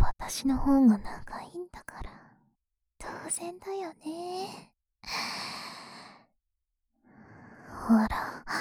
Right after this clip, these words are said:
チンポチンポチンポ。私の声を聞くたびに、君のチンチンの感度はどんどん上がっていきます。お手手で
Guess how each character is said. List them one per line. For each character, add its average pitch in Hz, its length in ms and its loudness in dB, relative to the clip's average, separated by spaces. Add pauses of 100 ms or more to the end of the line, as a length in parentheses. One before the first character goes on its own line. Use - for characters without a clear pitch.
(680)
チ - 180 -6
ン 226 220 -8
ポ - 180 -8
チ - 260 -4
ン 247 100 -2
ポ - 140 -6 (140)
チ - 260 -2
ン - 220 -18 (140)
ポ。 427 120 4 (2750)
私 240 540 6
の 277 160 6
声 285 420 6
を 220 40 4 (120)
聞 - 180 -16
く - 120 -6
た 285 180 -4
び 285 180 0
に、 269 420 -2 (520)
君 247 300 6
の 262 120 6
チ 285 200 2
ン 294 80 4
チ 285 180 2
ン 233 60 8
の 226 120 4
感 240 300 4
度 226 80 4
は 214 260 -2
ど 247 240 -2
ん 359 80 -4
ど 440 220 6
ん 247 240 10
上 240 60 8
が 233 140 8
っ - 60 0 (120)
て 311 180 4
い 320 80 -2
き 359 180 -8
ま 349 140 -8 (580)
す。 - 160 -10 (3250)
お 214 140 4
手 247 200 -2
手 - 180 -8
で - 80 -16